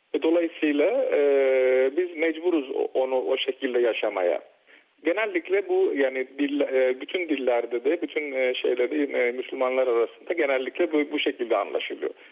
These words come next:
"Efendimiz, efendim bu kaderimiz böyle. Yok, e, alın yazımız böyle. Ne yapalım, yapacak bir şey yok."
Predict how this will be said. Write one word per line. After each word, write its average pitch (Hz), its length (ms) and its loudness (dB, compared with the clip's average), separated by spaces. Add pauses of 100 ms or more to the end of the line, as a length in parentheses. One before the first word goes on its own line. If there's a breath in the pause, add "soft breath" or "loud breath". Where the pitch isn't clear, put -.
(140 loud breath)
"Efendimiz, 147 600 -2
efendim 151 400 0
bu 147 120 -2
kaderimiz 139 540 0
böyle. 92 380 2 (560 loud breath)
Yok, 147 260 0 (140)
e, 127 440 4
alın 143 280 0
yazımız 135 460 -2
böyle. 113 520 0 (180)
Ne 139 80 -2
yapalım, 131 500 0
yapacak 131 440 0
bir 127 40 -8
şey 127 220 0
yok." 117 240 0